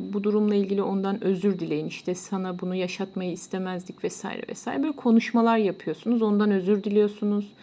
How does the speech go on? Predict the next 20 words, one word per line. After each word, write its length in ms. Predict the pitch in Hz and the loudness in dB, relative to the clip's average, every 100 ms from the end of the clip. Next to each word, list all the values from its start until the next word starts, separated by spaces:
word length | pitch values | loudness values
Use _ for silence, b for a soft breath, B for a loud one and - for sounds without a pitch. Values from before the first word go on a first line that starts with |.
| B B B - | B B B -2
Bunun 180 | 196 202 | 0 0
seninle 400 | 202 180 185 190 | -2 -4 -2 -2
alakalı 460 | 175 160 - 160 | -2 -4 -4 -2
olmadığını 500 | 175 208 220 220 233 | 2 2 2 4 4
vesaire. 280 | 233 233 233 | 4 2 0
Bunları 260 | 269 285 269 | 2 2 2
Instagram'dan 760 | 233 - 254 240 247 240 247 | 2 2 0 2 2 2 2
araştırın, 580 | 226 220 220 - 247 233 | 0 0 -2 -4 -2 0
çok 260 | 233 233 233 | 0 -2 -2
iyi 140 | 214 | 0
doktorlar 560 | 202 202 - 208 208 208 | 0 -2 -2 0 2 2
var 160 | 190 | 0
oradan. 400 | 165 165 170 180 196 B B B B - | 0 -2 -4 -6 -8 B B B B -12
E, 320 | 190 170 - - | -6 -4 -4 -6
bu 220 | - 196 | -4 -4
tür 140 | 202 202 | -4 -6
travma 460 | - 202 202 185 | -2 0 2 0
çalışmalarını 760 | 180 185 175 - 170 170 190 233 | -2 -4 -4 -4 -2 -2 0 0
söylüyor. 400 | 233 202 185 175 | 0 0 0 0
Hatta, 420 | 208 - 214 208 | -4 -4 -2 -2